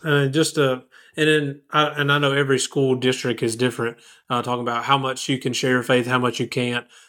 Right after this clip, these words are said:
Um, but there was a, there was a story I heard, and I won't say names, but there was a guy, he was a student pastor, and he had been building relationships with this team. And there was a stud that was a,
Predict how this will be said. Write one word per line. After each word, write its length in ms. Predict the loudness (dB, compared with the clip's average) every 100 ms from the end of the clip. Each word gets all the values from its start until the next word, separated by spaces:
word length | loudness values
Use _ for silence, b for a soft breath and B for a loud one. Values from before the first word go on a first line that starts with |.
| b
Um, 280 | -2 -2 -2
but 120 | 2
there 120 | 4
was 200 | 4 2
a, 380 | 2 2 0 -6 B B B B B B _ 2
there 100 | 6
was 200 | 6 4
a 120 | 2
story 420 | 4 4 6 6
I 80 | 4
heard, 200 | 2 0
and 80 | 0
I 60 |
won't 200 | 0 -2
say 160 | -6 -6
names, 300 | -4 -6 -6
but 80 | -4
there 60 | -4
was 120 | -2
a 100 | -2
guy, 340 | 0 0 0
he 220 | -2 -2
was 120 | -2 -2
a 40 |
student 280 | 0 0 0
pastor, 400 | -2 -2 0 2
and 120 | 2
he 120 | 2 0
had 120 | 2
been 380 | 0 -2 -4 2
building 320 | 6 6 4
relationships 720 | 2 2 2 -2 -2 -2 -2
with 140 | -2
this 160 | 0 0
team. 360 | 2 2 4 2
And 100 | 4
there 100 | 4
was 160 | 4
a 80 | 4
stud 540 | 2 4 6 6 6 4
that 140 | 2
was 180 | 2 0
a, 300 | 0 -2 -6